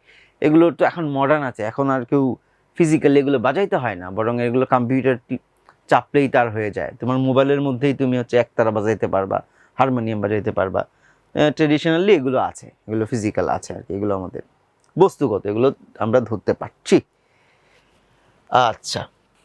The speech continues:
তারপর হচ্ছে, আহ, অবস্তুগত উপাদান। অবস্তুগত বলতে আমরা সেটাই বুঝছিলাম যে, যে, যেসব উপাদান ধরা বা ছোঁয়া যায় না,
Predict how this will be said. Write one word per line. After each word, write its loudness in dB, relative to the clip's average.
তারপর 2
হচ্ছে, 2
আহ, -4
অবস্তুগত 0
উপাদান। -4
অবস্তুগত -2
বলতে 0
আমরা 0
সেটাই -2
বুঝছিলাম -2
যে, 2
যে, 2
যেসব 0
উপাদান 0
ধরা 2
বা -4
ছোঁয়া 0
যায় -2
না, -6